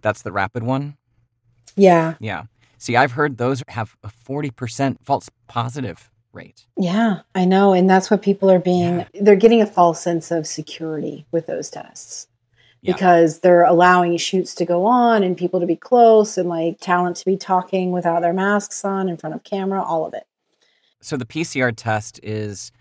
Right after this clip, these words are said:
Speaker 1: like I said, a nasal or a throat swab, and it's usually taken by a healthcare provider. It's not a home kit so far. And sometimes it can be run while you wait,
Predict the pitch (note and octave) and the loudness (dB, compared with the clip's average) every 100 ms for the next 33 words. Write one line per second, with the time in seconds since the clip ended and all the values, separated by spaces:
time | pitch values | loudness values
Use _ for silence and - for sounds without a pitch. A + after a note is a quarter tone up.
0 | _ G2 G2+ - G2+ G2+ G2 F#2+ G#2 G2+ | _ -14 -12 -12 -10 -10 -10 -12 -12 -14
1 | G2+ F#2 E2 - - D#2+ D#2+ G#2+ _ G2 | -14 -16 -16 -18 -16 -14 -14 -18 _ -18
2 | - G2 F#2 A2 A2+ G#2+ F2 G2 E2 F2 | -18 -18 -14 -12 -12 -14 -16 -14 -14 -14
3 | F2+ - - A2 A#2 A2+ E2+ D2+ D#2+ A2+ | -16 -16 -16 -16 -14 -12 -14 -16 -16 -16
4 | - F#2 F#2+ G2 G#2 F#2+ G2 G2+ _ _ | -18 -18 -18 -14 -12 -10 -10 -12 _ _
5 | _ _ _ - F2+ - _ _ - G2 | _ _ _ -14 -14 -16 _ _ -18 -16
6 | - F2+ - A2+ _ _ _ _ _ _ | -10 -10 -10 -16 _ _ _ _ _ _
7 | B2 B2+ - D3+ C#3+ C3 - B2 A#2 B2 | -8 -6 -4 -2 -4 -4 -4 -4 -2 -2
8 | A#2+ A#2+ - _ G#2 A2 A2 A2 A2+ F2 | -2 -4 -8 _ -8 -4 -2 -2 -6 -10
9 | G#2 G#2+ G2+ G2 - - G2+ C3 G2+ E2 | -12 -10 -12 -14 -16 -16 -8 -6 -6 -10